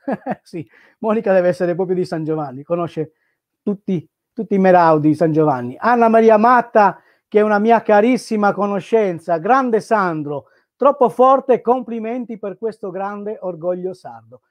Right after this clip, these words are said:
E come darle torto. Ciao Anna Maria. Monica Steri ti imbriagara, il mirto dici, non imbriagara, il Quinto Mirto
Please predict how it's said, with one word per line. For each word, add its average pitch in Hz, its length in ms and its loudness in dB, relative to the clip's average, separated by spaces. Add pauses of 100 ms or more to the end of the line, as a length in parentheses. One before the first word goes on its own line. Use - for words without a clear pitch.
(120)
E 185 160 -16
come 190 240 -10
darle 156 260 -8
torto. 123 460 -20 (180)
Ciao 226 240 2
Anna 220 220 -2
Maria. 208 520 -2 (680)
Monica 214 400 -4
Steri 240 440 2
ti 226 80 -8
imbriagara, 202 600 2
il 165 80 -4
mirto 196 360 0
dici, 160 380 -8 (220)
non 196 200 -8
imbriagara, 185 580 2
il 156 60 -4
Quinto 202 280 -6
Mirto 220 420 -4